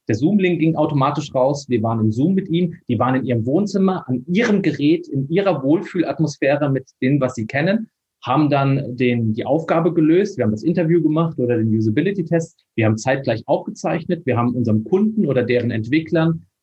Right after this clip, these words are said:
ähm, haben wir gesagt, kommt mit rein, wenn ihr wollt. Ansonsten schaut euch die Aufzeichnung an. Wir haben alles digital sofort zusammengefasst in ein Trello-Board und ich habe gedacht, ey, das ist ja ein tausendmal besserer Workflow. Du bist viel näher dran an deinen Zielgruppen und Kunden, bist bei ihnen im Wohnzimmer auf einmal.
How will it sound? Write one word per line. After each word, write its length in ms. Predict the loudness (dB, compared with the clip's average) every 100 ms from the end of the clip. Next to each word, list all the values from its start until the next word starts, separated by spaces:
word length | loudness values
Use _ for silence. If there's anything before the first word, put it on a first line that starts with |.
| -2
ähm, 540 | 2 2 2 0 -2
haben 180 | -2 0
wir 100 | 2
gesagt, 320 | 2 0 -2
kommt 260 | -4 -2 -2
mit 180 | -4 0
rein, 220 | 0 2
wenn 140 | 2
ihr 120 | 2
wollt. 300 | 2 0 0
Ansonsten 380 | -2 -2 -4 -4
schaut 160 | -2 0
euch 100 | 0
die 120 | 0
Aufzeichnung 600 | -2 -2 -4 -2 -2 -2
an. 220 | 0 -2 _ _
Wir 80 | -2
haben 100 | 0
alles 240 | 2 0 0
digital 500 | -2 0 0 2 2
sofort 340 | 0 0 0
zusammengefasst 680 | 0 0 2 0 0 -2 0
in 80 | -4
ein 40 |
Trello-Board 520 | 0 0 2 2 0 0
und 80 |
ich 80 | -4
habe 100 | -4
gedacht, 260 | -2 -2 -4 _ _ _ _
ey, 280 | -2 0 -2 -12 -6
das 140 | -4
ist 120 | -2
ja 100 | 0
ein 60 | 0
tausendmal 500 | 2 0 2 2 2
besserer 420 | 0 -2 -2 0
Workflow. 420 | 0 -2 -4 -4 -2
Du 80 |
bist 220 | -4 -4 -2
viel 140 | 0
näher 300 | 2 2 2
dran 220 | 0 -2
an 120 | 0
deinen 180 | 2 0
Zielgruppen 500 | 2 0 0 -2 0
und 140 | -2 0
Kunden, 380 | -2 -2 -4
bist 180 | -4 -4
bei 80 | -2
ihnen 200 | 2 4
im 120 | 4
Wohnzimmer 460 | 4 2 2 -2 -2
auf 80 | -6
einmal. 240 | -14 -18